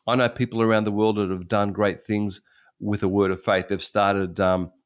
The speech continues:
childcare centers, they've started schools, they've started churches, they've started N P Os, helping the poor, feeding the poor. Uh, some of our greatest friends are incredible feeders of the poor around the world. And I look at it and I think, "That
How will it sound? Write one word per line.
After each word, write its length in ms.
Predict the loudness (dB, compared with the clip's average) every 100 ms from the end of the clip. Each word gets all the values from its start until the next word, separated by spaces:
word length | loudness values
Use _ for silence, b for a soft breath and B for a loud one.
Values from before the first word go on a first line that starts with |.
| -20 _ _ -4
childcare 540 | 0 0 0 0 0
centers, 440 | 0 -4 -6 -10 -10
they've 180 | -10
started 520 | -6 0 0 0 -2 -8 b b
schools, 720 | -4 -2 2 4 4 0 -4
they've 160 | -8
started 580 | -6 -2 0 0 -4 -6
churches, 500 | -2 0 -2 -6 -8
they've 160 | -10 -8
started 560 | -2 0 0 -2 -10 _
N 180 | -2 -2
P 260 | 0 2 4
Os, 440 | 4 2 -2 -8 b b b b
helping 400 | -6 -4 -2 -4
the 60 | -4
poor, 500 | -4 0 2 2 -2 b
feeding 420 | -14 -2 2 2 2
the 80 |
poor. 480 | -2 0 2 2 -2 b b b b
Uh, 280 | -4 -4 -4
some 180 | -4
of 100 | -2
our 100 | -2
greatest 420 | 0 0 0 0 -4
friends 420 | 0 0 0 -2
are 80 | -4
incredible 640 | -4 0 2 2 0 -4 B B B
feeders 500 | -8 0 2 2 0
of 60 | -2
the 100 | -4
poor 420 | -4 0 2 4
around 260 | 2 2 0
the 100 | 0
world. 380 | 2 2 0
And 100 | -2
I 60 | -4
look 260 | -4 -4 -4
at 80 |
it 60 | -4
and 120 | -6
I 80 | -8
think, 300 | -6 -8 -8 -10
"That 380 | -6 -6 -8